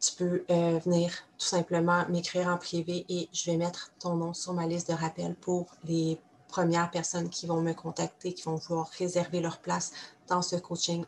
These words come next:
avec moi. Éventuellement, il risque d'y avoir une autre cohorte, mais, euh, comme j'aime pas me fixer d'obligation, c'est pas sûr.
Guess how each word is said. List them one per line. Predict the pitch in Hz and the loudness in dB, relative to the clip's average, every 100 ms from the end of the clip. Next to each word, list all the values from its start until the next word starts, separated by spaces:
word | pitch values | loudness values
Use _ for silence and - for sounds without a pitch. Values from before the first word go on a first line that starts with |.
| - | -2
avec | 180 160 156 | 0 0 -2
moi. | 170 160 - | -4 -6 -6
Éventuellement, | 180 170 165 - 165 | -4 -2 -2 -2 0
il | 170 165 | 0 -2
risque | - 170 | -2 -4
d'y | - | 0
avoir | 165 165 | 2 2
une | 170 | 2
autre | 170 160 | 0 -2
cohorte, | - 170 170 226 - - - - - - | 2 4 6 4 -2 -8 -8 -8 -12 -2
mais, | 180 175 185 190 - | 4 6 6 4 2
euh, | 165 160 156 - - - | 4 4 2 -2 -10 -2
comme | - 175 | 4 4
j'aime | 175 175 165 | 6 6 4
pas | 165 - 175 175 | 4 4 6 6
me | 170 | 4
fixer | 160 - 170 - 185 | 2 -4 -2 2 2
d'obligation, | 175 170 165 175 180 165 165 - 165 185 _ _ _ | 2 0 0 2 4 4 2 -2 -2 -4 _ _ _
c'est | - - | -2 0
pas | 180 160 | 4 2
sûr. | - | 2